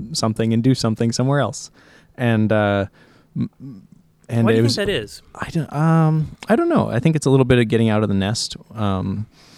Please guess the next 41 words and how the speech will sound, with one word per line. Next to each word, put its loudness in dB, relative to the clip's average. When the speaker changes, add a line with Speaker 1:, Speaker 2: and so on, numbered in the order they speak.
Speaker 2:
Mm-hmm. -12
Speaker 1:
and, 0
uh, 0
you -6
know, -2
getting 0
out 0
on 0
your -2
own, -2
getting -6
your 0
own 0
legs -6
under -4
you. -2
But, 0
uh, 0
I -2
went 4
north 4
when 0
everyone 2
else 0
went -2
south, -2
and -4
that 0
was -6
really -4
tough. -4
Um, -4
my 2
initial 4
plan -2
was -4
to -8
just -6
go 0
up -6
and -4